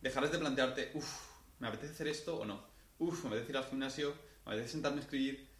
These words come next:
Simplemente te sentarás y lo harás. Porque me ha pasado muchas veces en la vida. El ejemplo que más recuerdo era cuando tenía laboratorio en la carrera.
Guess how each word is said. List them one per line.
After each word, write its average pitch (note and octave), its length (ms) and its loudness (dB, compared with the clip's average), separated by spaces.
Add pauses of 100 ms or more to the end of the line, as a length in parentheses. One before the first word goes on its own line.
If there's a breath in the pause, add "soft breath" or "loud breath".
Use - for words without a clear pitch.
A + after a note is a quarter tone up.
(140 loud breath)
Simplemente F3 340 4
te F3+ 160 -4
sentarás A2+ 480 -2
y C3+ 60 -2
lo G2+ 100 0
harás. - 300 -8 (680 loud breath)
Porque C#3+ 200 2
me E3 60 6
ha - 20 8
pasado G3 260 2
muchas E3+ 380 0
veces C3 160 -6
en C3+ 60 -2
la C3 60 4
vida. C#3 360 2
El - 180 -6
ejemplo C#3 300 -2
que B2+ 100 2
más C#3 140 6
recuerdo C3+ 340 2
era G2+ 220 0
cuando G#2 200 -2
tenía A#2 220 0
laboratorio A#2 440 2
en G#2+ 60 -4
la G2+ 120 -4
carrera. A#2 420 -4